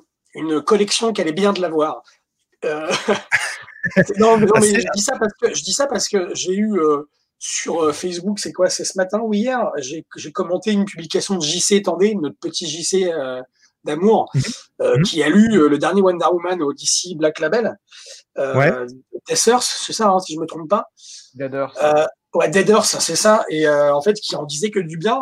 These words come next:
Speaker 1: et je disais qu'en fait, euh, enfin, de ce que j'ai lu de, de,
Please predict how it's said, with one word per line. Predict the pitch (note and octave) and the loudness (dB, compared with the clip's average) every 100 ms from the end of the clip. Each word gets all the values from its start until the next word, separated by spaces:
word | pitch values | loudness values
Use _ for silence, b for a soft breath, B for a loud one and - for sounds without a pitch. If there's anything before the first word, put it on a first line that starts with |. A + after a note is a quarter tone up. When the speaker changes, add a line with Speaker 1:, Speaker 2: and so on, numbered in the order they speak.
| G#3 | -2
Speaker 1:
et | D3 D3+ | -6 -10
je | B2+ | -10
disais | C#3+ G#3 C#4 | -8 -6 -6
qu'en | E3+ | -6
fait, | E3+ C4 F3 | -4 -4 -4
euh, | D3 C#3+ | -8 -8
enfin, | C3 B2 _ _ _ _ _ _ - _ _ - | -10 -12 _ _ _ _ _ _ -20 _ _ -14
de | C3 F3+ | -6 -4
ce | |
que | - A3+ | 0 2
j'ai | A3+ | 6
lu | A3+ C#4 G#3+ | 6 4 2
de, | D#3 D3+ | 2 0
de, | C#3+ | 0